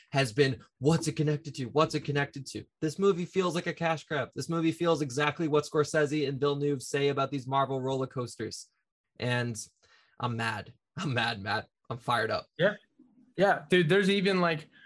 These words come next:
Speaker 2: there's, there's people on Twitter campaigning to make this the biggest movie of the year just 'cause, you know what I mean? Like, like, there really is no organic hype behind this, and the people, and, and there are people literally, like, trying to manufacture hype for this movie. I,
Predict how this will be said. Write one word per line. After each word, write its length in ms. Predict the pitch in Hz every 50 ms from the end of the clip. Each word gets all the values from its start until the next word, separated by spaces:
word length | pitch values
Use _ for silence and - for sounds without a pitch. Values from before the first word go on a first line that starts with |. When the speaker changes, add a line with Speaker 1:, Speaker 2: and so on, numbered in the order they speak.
| - - _ _ -
Speaker 2:
there's, 220 | 160 156 147 160
there's 300 | 180 - 170 160 156 151
people 300 | 151 - 196 180 175 165
on 140 | 156 147 147
Twitter 320 | - 180 180 175 165 156
campaigning 580 | 156 - 165 160 151 147 156 160 165 165 156 147 151
to 80 | 151
make 200 | 156 147 139 135
this 140 | - 139 127
the 80 | 143 139
biggest 400 | 135 131 143 143 139 135 - -
movie 280 | 143 139 135 139 139
of 120 | 135 127 120
the 100 | 127 123
year 420 | 123 151 170 170 147 143 147 - _ _ _ _ _
just 220 | - 160 175 175 -
'cause, 540 | - 147 165 226 226 - - - - - -
you 120 | 151 143
know 100 | 135 139
what 120 | 147 151 151
I 40 | 151
mean? 240 | 151 151 165 185
Like, 160 | 180 151 143 135
like, 220 | 143 139 135 131 - -
there 180 | 156 170 175 175
really 320 | 170 175 196 196 185 180
is 120 | 180 170 165
no 160 | 175 175 170
organic 720 | 147 156 175 165 151 135 139 143 160 175 175 151 147 - - _ _ - - _ _ -
hype 320 | - 156 165 196 196 196
behind 420 | - 160 143 139 135 131 127 120 123
this, 240 | 123 131 139 - 147
and 160 | 139 139 139
the 60 | 131
people, 440 | - 160 170 170 165 160 151 160 - -
and, 220 | 160 151 151 151
and 200 | 151 147 147 147
there 140 | 147 147 147
are 80 | 147 139
people 340 | - 165 196 185 180 156 147
literally, 380 | 165 185 190 180 170 160 151
like, 260 | 143 135 131 127 - - _ _ _ _ _ _ _ _ _ _ - - _ _ _ - - 160
trying 200 | 151 175 180 175
to 60 | 160
manufacture 720 | 151 156 170 180 180 165 151 151 165 175 165 - - - -
hype 300 | - 151 156 - - -
for 60 | -
this 220 | 127 123 123 - 147
movie. 280 | 170 165 - - -
I, 100 | - 127